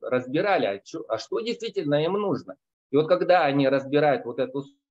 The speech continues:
а, возникает, соответственно, некая вот эта вот идея, когда могут соединиться уже интеграторы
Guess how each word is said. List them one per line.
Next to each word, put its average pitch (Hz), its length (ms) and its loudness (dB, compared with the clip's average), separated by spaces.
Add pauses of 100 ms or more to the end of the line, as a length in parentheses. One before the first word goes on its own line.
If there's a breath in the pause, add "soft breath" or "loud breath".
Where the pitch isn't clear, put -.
(440)
а, 123 380 2
возникает, 147 640 0
соответственно, 135 560 -4
некая 127 540 -2 (180)
вот 117 140 -6
эта 127 200 -2
вот 135 220 -2
идея, 113 420 -6
когда 127 340 0
могут 135 320 2
соединиться 127 540 -2
уже 110 320 -4
интеграторы 175 800 -2